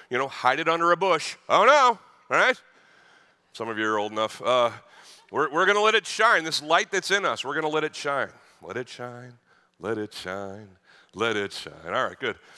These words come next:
Uh, so, so in that respect, it's not a personal thing. Your faith is not meant to just stay with you. But, uh, beyond the people who need Jesus, there's the people who have found Jesus. And did you know that your faith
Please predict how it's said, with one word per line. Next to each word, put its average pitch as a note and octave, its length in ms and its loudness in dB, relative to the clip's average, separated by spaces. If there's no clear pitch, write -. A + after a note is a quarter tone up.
Uh, B2+ 180 0
so, D3+ 360 0
so D#3+ 240 -2
in D3+ 180 0
that G3+ 300 4
respect, C#3 440 -4
it's C3+ 140 -8
not G#3+ 140 4
a - 20 0
personal A3+ 400 0
thing. G#2+ 220 -6
Your A2+ 100 -4
faith D#3+ 320 -2
is C#3+ 100 -16
not E3 200 2
meant E3 160 -2
to C#3+ 60 -20
just D3+ 180 0
stay C#3+ 180 2
with D#3+ 180 -4
you. F3+ 220 -2
But, F3+ 200 6
uh, D#3+ 140 6
beyond G3+ 540 4
the E3+ 60 -4
people G3+ 300 -4
who F#3+ 140 -4
need G3 300 0
Jesus, C3+ 440 -4
there's D#3+ 160 -2
the D#3+ 100 -6
people G3 300 -4
who F3 100 0
have E3 100 -2
found G3+ 340 2
Jesus. A#2+ 360 -6
And A#2 80 -14
did C#3 180 -4
you A3+ 200 -2
know E3 260 2
that D3 160 -4
your G3 220 2
faith F3+ 480 -2